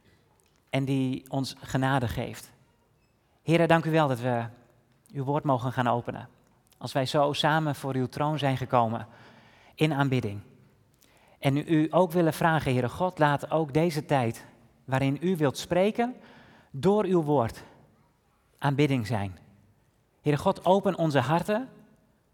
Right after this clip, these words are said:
Laat onze aandacht onverdeeld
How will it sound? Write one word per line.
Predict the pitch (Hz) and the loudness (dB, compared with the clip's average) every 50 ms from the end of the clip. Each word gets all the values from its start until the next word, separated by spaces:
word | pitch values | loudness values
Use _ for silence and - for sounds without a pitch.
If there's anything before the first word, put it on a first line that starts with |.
| _ _ _ _ _ _ _ _ | _ _ _ _ _ _ _ _
Laat | _ 139 151 156 165 160 - | _ 0 2 2 0 0 -2
onze | 151 143 139 131 123 147 135 123 123 - - - | -2 -2 -2 -2 -2 -2 -2 -2 -2 -4 -10 -6
aandacht | - 160 175 190 180 156 147 135 - - - - - | -4 -2 0 0 2 0 0 0 -2 -10 -16 -14 -4
onverdeeld | - 202 220 226 233 247 220 - - 170 151 139 151 170 175 185 175 - - | -2 0 2 2 0 0 -2 -4 -4 -4 -2 0 2 2 2 2 0 -4 -10